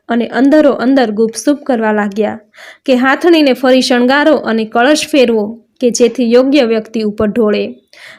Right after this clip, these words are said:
ફરી હાથણીને કળશ સાથે ફેરવવામાં આવી. પહેલો રાજા, બીજો રાજા, ત્રીજો રાજા, એમ કરતા કરતા હાથણી નળ પાસે આવી તો કળશ તેની ઉપર ઢોળ્યો.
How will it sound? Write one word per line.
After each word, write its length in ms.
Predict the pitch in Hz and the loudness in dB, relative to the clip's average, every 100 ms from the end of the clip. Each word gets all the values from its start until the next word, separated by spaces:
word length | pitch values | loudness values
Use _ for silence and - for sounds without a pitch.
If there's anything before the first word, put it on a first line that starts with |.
| _ | _
ફરી 240 | 302 339 330 | 0 4 4
હાથણીને 520 | 269 254 269 262 233 | 2 0 0 0 0
કળશ 280 | 233 254 277 - | 0 0 0 -2
સાથે 300 | 233 220 220 | -4 -2 -2
ફેરવવામાં 680 | 220 220 240 277 254 226 | 0 0 0 0 0 0
આવી. 340 | 214 214 208 208 _ _ - | -2 -2 -4 -8 _ _ -2
પહેલો 320 | 233 240 226 | 0 2 0
રાજા, 420 | 214 220 247 254 | 0 -2 0 -2
બીજો 360 | 220 214 208 214 | -2 -4 -2 0
રાજા, 380 | 220 220 269 214 | 0 -2 -2 -4
ત્રીજો 380 | 214 214 220 | -4 -4 -2
રાજા, 460 | 214 226 233 269 208 - - - - | -2 0 0 0 -2 -8 -20 -8 0
એમ 140 | 262 | 0
કરતા 380 | 254 302 320 339 | 2 0 2 0
કરતા 320 | 349 320 240 | 0 0 -2
હાથણી 540 | 214 247 262 302 285 | -2 -2 0 2 2
નળ 220 | 233 233 240 | 2 2 0
પાસે 380 | 233 233 226 | -2 -2 -2
આવી 420 | 214 233 285 214 208 | -2 0 0 -2 -4
તો 80 | 214 | -8
કળશ 420 | 208 240 247 226 - | -2 0 0 -2 -4
તેની 240 | 220 233 285 | -2 2 0
ઉપર 240 | 262 226 | 0 -2
ઢોળ્યો. 600 | 214 226 208 208 226 247 | -2 0 0 -2 -4 -12